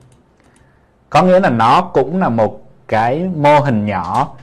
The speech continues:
trong một cái mô hình lớn hơn. Hay nói cách khác á, là lúc đó cái mô hình lớn này nó đóng vai trò là một cái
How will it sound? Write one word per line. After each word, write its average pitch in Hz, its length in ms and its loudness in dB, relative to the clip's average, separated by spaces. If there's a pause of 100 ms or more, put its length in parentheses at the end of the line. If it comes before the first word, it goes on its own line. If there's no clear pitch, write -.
(300)
trong 135 200 2
một 135 180 0
cái 143 100 -2
mô 147 160 2
hình 113 180 0
lớn 107 180 -2
hơn. 135 320 -2 (420)
Hay 127 140 0
nói 127 160 4
cách 160 180 -2
khác 175 240 0
á, 175 160 -4
là 113 220 -4
lúc 120 200 -4
đó 127 200 2
cái 160 140 0
mô 139 200 0
hình 117 200 0
lớn 110 240 -2
này 117 140 -4
nó 117 140 -2
đóng 117 240 -2
vai 139 120 -2
trò 101 300 -2
là 95 100 -6
một 95 160 -6
cái 131 100 -8